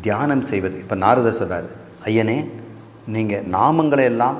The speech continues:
விஷயங்களுக்கெல்லாம் நாமம்னு பேர் கொடுத்தோம், இந்த விஷயங்கள் எல்லாம் அறிந்து கொண்டு பிரம்மம் என்று தெரிந்து கொண்டா, அந்த அளவுக்கு தான் எனக்கு லாபம்னு சொல்றீங்களே,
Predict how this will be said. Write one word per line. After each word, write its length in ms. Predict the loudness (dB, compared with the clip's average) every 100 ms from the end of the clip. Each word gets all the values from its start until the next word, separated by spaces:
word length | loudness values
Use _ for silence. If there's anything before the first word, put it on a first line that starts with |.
| -10 -18 -20 -10
விஷயங்களுக்கெல்லாம் 760 | -6 -2 0 2 2 2 0 2
நாமம்னு 400 | 0 0 0 0
பேர் 240 | 0 -2 -4
கொடுத்தோம், 300 | -6 -8 -10 -14 -20 -6
இந்த 120 | -2
விஷயங்கள் 440 | 0 2 2 4 4
எல்லாம் 360 | 4 2 2
அறிந்து 320 | 0 0 -2
கொண்டு 220 | -4 -4 -4
பிரம்மம் 400 | -2 0 0 0
என்று 240 | -2 -2
தெரிந்து 260 | -2 -2 -2
கொண்டா, 440 | 0 2 2 0 -14 -20 -20 -8
அந்த 220 | -2 4 6
அளவுக்கு 260 | 4 4
தான் 160 | 0 0
எனக்கு 300 | -2 -4 -2
லாபம்னு 460 | 2 2 0 -4 -8
சொல்றீங்களே, 420 | -10 -10 -8 -8